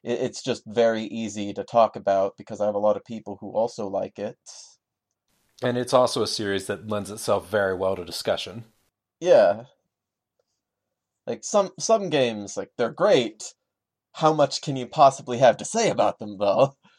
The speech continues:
Speaker 2: Yeah.
Speaker 1: Oh,
Speaker 2: Like
Speaker 1: boy.
Speaker 2: Mario games, for example. They're really good, they're really fun to play,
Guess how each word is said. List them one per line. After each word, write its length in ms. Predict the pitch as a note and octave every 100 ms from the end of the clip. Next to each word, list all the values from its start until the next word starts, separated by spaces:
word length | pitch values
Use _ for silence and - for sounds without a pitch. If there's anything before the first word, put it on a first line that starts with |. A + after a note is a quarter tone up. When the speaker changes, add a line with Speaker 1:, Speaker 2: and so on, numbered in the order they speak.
| _ _
Speaker 2:
Yeah. 380 | C#3+ C3+ F2 F2+ - _ _ - - - -
Speaker 1:
Oh, 140 | E3+
Speaker 2:
Like 140 | G2+
Speaker 1:
boy. 100 | F3
Speaker 2:
Mario 300 | A3 D#3+ A#2
games, 260 | G#2 G#2 -
for 160 | A#2 G2+
example. 540 | G2 F#2+ F2+ E2+ - _ -
They're 240 | A#2+ C3
really 360 | A2 C3 F3+ B2
good, 260 | A2 A#2
they're 100 | -
really 280 | G2 G#2+ A2
fun 220 | - A2 G2
to 40 |
play, 520 | - F#2+ F2 G2 C#3+